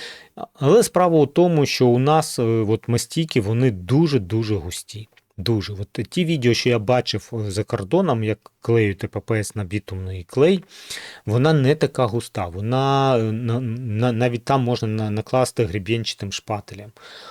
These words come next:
У нас мастіка така, що, ви знаєте, її треба трошки розігріти, щоб вона взагалі хоча б рухалась. І дуже важко клеїти. Тому мало хто це робить, і більшість клеють на клейпіну.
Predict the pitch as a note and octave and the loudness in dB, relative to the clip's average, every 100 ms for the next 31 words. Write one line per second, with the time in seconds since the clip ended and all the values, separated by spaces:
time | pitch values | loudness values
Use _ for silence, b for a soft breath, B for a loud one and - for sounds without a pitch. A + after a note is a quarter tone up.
0 | B B2 A2+ D#3+ G3 C#3 A#2+ - C#3+ - | B -4 2 4 4 2 0 0 -2 -2
1 | - A2+ - D#3+ F3+ A#3 C3+ - A#2 G#2+ | -4 -4 0 0 0 -2 -8 -2 0 0
2 | A2 D#3 D#3 D#3 A2 G#2 C3 A#2+ - A#2+ | 2 2 2 2 -2 0 0 0 0 0
3 | G#2+ G2+ B2 A#2+ - A2 G2+ A2 F2+ D3 | 2 0 2 2 0 0 0 -2 2 0
4 | E3+ - G2 G#2 A2+ G#2 G#2 A2 A2 - | 2 -2 -4 -4 -2 -2 -2 0 -2 -2
5 | - G#2 G2+ G2+ F#2+ - A2 A#2 - B | -6 -4 -4 -6 -8 -10 -14 -14 -18 B
6 | B B B _ B2 C3+ A#2+ C#3 C3 A2+ | B B B _ -2 0 2 2 4 4
7 | C3 B2 - G#2 - G2+ F2+ E2 - - | 2 0 -4 -8 -4 -4 -4 -8 -14 -14
8 | - A2 A#2 A#2 G#2+ C3 A#2+ C#3 C3+ - | -8 -4 -2 -2 -2 -4 0 2 2 0
9 | A#2 - A#2 C#3+ A#2+ - G#2+ F#2+ B2 B2 | -4 0 4 4 2 -2 -6 -4 -2 -2
10 | A#2 - - A2 A#2+ A2 G2+ - G2 - | -4 -6 -2 2 2 0 -6 -6 -8 -8
11 | F#2 E2+ | -12 -12